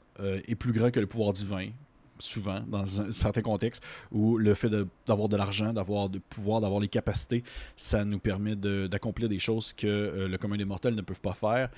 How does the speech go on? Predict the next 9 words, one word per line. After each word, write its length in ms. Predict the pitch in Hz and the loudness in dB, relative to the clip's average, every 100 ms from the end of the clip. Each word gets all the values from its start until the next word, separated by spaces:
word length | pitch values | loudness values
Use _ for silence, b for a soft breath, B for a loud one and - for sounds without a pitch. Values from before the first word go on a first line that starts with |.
| B B | B B
Et 140 | 101 107 | 0 2
ça 200 | - 98 | 4 2
vient, 220 | 107 127 | 2 2
encore 200 | 120 156 | 4 4
une 60 | 131 | 2
fois, 240 | - 165 | 4 4
un 80 | 156 | 4
peu 160 | 143 151 | 4 2
débalancer, 880 | 131 123 120 113 - 139 147 151 | 6 6 4 2 4 4 6 2